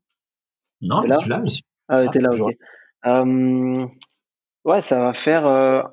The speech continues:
Speaker 2: ouais, un, peut-être un peu plus d'un an que je t'ai, euh,
Speaker 1: Ouais.
Speaker 2: que je t'ai, euh, en tout cas, euh, connu par, euh, via, via Cécile qui est coach, qu'on connaît.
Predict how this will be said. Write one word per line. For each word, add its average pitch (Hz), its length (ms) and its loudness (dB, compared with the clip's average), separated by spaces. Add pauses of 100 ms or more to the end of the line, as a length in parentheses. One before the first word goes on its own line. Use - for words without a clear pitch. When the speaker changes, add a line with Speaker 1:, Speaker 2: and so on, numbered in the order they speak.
(140)
Speaker 2:
ouais, 156 120 2
un, 156 100 2
peut-être 147 260 -2
un 147 60 -2
peu 143 120 -2
plus 143 140 -2
d'un 143 180 2
an 151 120 2
que 143 140 -2
je - 120 -6
t'ai, 127 160 2
euh, 120 300 0 (840)
Speaker 1:
Ouais. 113 140 -2
Speaker 2:
que 107 60 0
je - 120 -2
t'ai, 127 200 2
euh, 123 440 -2 (280)
en 123 100 -8
tout 123 180 -8
cas, 123 280 2
euh, 110 280 -4 (480)
connu 135 300 2
par, 120 240 0
euh, 117 300 0
via, 117 320 0
via 117 180 2
Cécile 120 340 -2
qui - 120 -2
est - 20 2
coach, - 360 -4 (180)
qu'on 117 180 -6
connaît. 120 320 -2